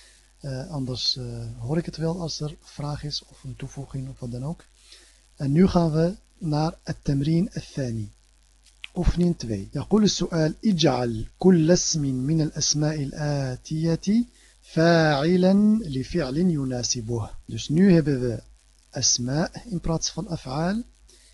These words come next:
En daarvoor, eh, We hebben dus nu al-, al-asma. En deze asma moeten we in zinnen maken, zodanig dat deze asma, deze woorden, fa'il worden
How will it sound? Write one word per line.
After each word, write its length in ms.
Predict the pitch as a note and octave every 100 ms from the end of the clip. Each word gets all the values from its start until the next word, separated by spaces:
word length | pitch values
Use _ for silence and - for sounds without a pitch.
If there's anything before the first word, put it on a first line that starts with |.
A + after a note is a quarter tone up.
| _
En 140 | B2+
daarvoor, 520 | A#2+ B2+ - F3+ G3 G#3+
eh, 120 | B2 A#2+ A#2 A#2 B2 B2 - - - - - - - _ _ _ _ C3
We 80 | B2+
hebben 260 | C3 C3 A#2+
dus 180 | B2
nu 220 | C3 B2+ A#2+
al-, 220 | - A#2+
al-asma. 640 | - - C#3 D3+ F#3 A#3 - - _
En 240 | C#3+ C3 C3
deze 360 | G3+ A3 G3+
asma 600 | F#3 - C#3+ C#3 C#3+ D#3+ - -
moeten 340 | C#3+ D#3 D#3 B2+
we 160 | C#3
in 200 | F#3 C#3
zinnen 300 | B2 F#3+ G3+
maken, 380 | G3 G3 G3 G#3+
zodanig 480 | D#3+ C#3+ E3 E3 C3
dat 220 | C#3+ A#2+
deze 360 | E3+ F3 D3+ -
asma, 420 | D3+ - D3 F3
deze 320 | D3 C#3+ C3
woorden, 540 | A#2 D3+ F3+ F3+ A3+ B3
fa'il 540 | - F3+ F#3 E3 D3 C#3
worden 600 | C3 E3 F3+ F3+ A#3